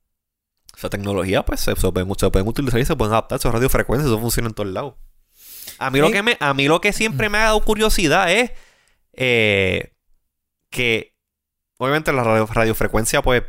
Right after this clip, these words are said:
Speaker 1: tiene, tiene, tiene limitaciones, eh, como todo, pero estaría interesante hacer un Deep Space Communication Network, Interplanetary Communications, usando, este, lasers, high power lasers. El latency sería
Speaker 2: Wow.
Speaker 1: menor,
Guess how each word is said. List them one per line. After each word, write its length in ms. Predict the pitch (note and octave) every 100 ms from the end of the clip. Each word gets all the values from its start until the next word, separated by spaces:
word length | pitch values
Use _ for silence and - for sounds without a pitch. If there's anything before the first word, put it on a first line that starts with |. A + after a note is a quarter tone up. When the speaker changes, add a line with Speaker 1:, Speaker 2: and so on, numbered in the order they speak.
| -
Speaker 1:
tiene, 460 | A2 A2 A#2+ A#2 G#2
tiene, 360 | G#2+ G#2+ A2
tiene 420 | G#2+ G#2+ A2 A2 G#2 -
limitaciones, 680 | G#2+ G#2 G#2+ - D3 A#2+ - - _ _ _ _ _ _
eh, 380 | G2 F#2+ F2+ F2
como 240 | F#2+ F#2+
todo, 440 | A#2 C3 A2 G2+ - -
pero 220 | G#2+ G#2
estaría 300 | - G#2 G2+
interesante 600 | G2+ B2+ C3 C#3 D#3 -
hacer 320 | - - A#2+
un 320 | C3+ C3+ A2
Deep 160 | A2 C#3
Space 840 | - - - C3+ C#3 C#3 - - -
Communication 640 | - B2 A#2+ B2+ B2+ C3
Network, 640 | B2+ C3+ B2+ B2 A#2 - -
Interplanetary 1000 | A#2+ A2+ C3+ B2+ C3 C3 B2+ B2+ C3 B2+
Communications, 800 | B2 B2 B2+ D3+ E3 - B2+ -
usando, 720 | A2+ A2+ G#2 A2+ C3+ C3+ - _ - G2
este, 320 | G2+ - G2+
lasers, 460 | F#2+ C#3 - G2+ -
high 160 | A#2
power 240 | B2 C#3 A#2+
lasers. 500 | B2+ D3 - - - - _ _ _ _ -
El 180 | A2+ A2+
latency 380 | B2 D3+ D3
sería 240 | D3 D3 D3+
Speaker 2:
Wow. 20 | D#3+
Speaker 1:
menor, 380 | D3+ C#3 C#3